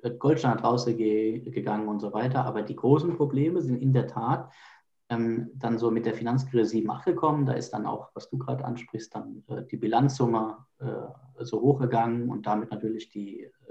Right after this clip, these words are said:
die umlaufende Geldmenge. Äh, und auch, äh, dann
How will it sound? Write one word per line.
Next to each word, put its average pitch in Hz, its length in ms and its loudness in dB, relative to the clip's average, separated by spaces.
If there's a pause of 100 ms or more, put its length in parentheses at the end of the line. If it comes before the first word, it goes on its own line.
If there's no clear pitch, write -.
die - 60 -4
umlaufende 113 480 0
Geldmenge. 131 580 2 (680)
Äh, 117 60 -2
und 110 640 0
auch, 113 400 -4
äh, 104 140 -4 (100)
dann 123 520 4